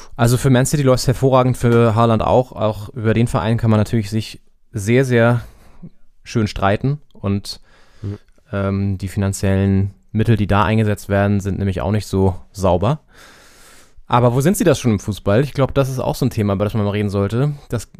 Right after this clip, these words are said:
Speaker 1: alles, was im Fußball an Geld <laughs> so, da so durch den Äther fließt, ist, glaub ich, zum sehr geringen Maße sauber. Äh, aber ja, auf jeden Fall ist er als Spieler trotzdem faszinierend. Das werden wir gleich dann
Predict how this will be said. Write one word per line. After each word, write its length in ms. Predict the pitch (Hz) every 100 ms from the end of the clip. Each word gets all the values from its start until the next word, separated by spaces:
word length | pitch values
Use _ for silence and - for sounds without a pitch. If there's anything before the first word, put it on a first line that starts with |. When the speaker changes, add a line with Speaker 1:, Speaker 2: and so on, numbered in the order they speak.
| -
Speaker 1:
alles, 260 | - 147 -
was 100 | 120
im 80 | 117
Fußball 300 | 139 - 107
an 100 | 104
Geld 260 | 107 123 127
<laughs> 400 | - - - -
so, 240 | - 123 101 - 110 92 110 - - 120 104 98
da 200 | 117 113
so 120 | 107
durch 220 | 101 120
den 260 | - 120 113
Äther 380 | - 120 127 120
fließt, 320 | - 120 131
ist, 120 | 113 -
glaub 160 | 113
ich, 160 | 113 - - - - 87 87 - _ _ _ - - _ - 110
zum 220 | - 110 110
sehr 160 | 117
geringen 240 | 101 92 90
Maße 380 | 78 80 87 78
sauber. 340 | 71 73 107 - - - - - - -
Äh, 100 | 117
aber 360 | 110 - 107
ja, 140 | 101 73 - _ _ _
auf 100 | -
jeden 120 | 113 110
Fall 440 | 117 110 107 113 - _ _ -
ist 160 | 120
er 240 | 117 110 110
als 180 | 107 -
Spieler 200 | 117 113
trotzdem 260 | 120 123
faszinierend. 520 | 110 104 98 98 110
Das 160 | 95 -
werden 120 | 98
wir 80 | 98
gleich 260 | 90 90 -
dann 300 | 90 92